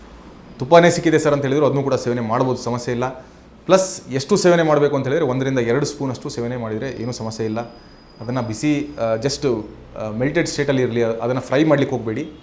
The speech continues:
ಲೈಟಾಗಿ ಬಿಸಿ ಮಾಡಿ, ಇಂಡೈರೆಕ್ಟ್ ಹೀಟ್ ಮಾಡಿ ಅದನ್ನು, ಆ, ಕರಗಿಸ್ಬಿಟ್ಟು ಊಟದಲ್ಲಿ ಯೂಸ್ ಮಾಡೋದು ತುಂಬ ಒಳ್ಳೆಯದು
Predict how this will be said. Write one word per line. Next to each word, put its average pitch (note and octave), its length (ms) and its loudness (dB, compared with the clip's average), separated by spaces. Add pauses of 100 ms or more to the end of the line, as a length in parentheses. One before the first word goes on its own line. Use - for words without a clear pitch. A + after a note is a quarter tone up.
(340)
ಲೈಟಾಗಿ D#3 320 0
ಬಿಸಿ C3 180 -2
ಮಾಡಿ, C3+ 200 -2
ಇಂಡೈರೆಕ್ಟ್ C#3 480 0
ಹೀಟ್ B2 160 -4
ಮಾಡಿ A#2+ 280 -6
ಅದನ್ನು, A#2 240 -10
ಆ, - 840 -12
ಕರಗಿಸ್ಬಿಟ್ಟು E3 680 0 (480)
ಊಟದಲ್ಲಿ A2+ 360 -4
ಯೂಸ್ A2 180 -8
ಮಾಡೋದು A2 220 -8
ತುಂಬ A2 160 -10
ಒಳ್ಳೆಯದು A2 400 -2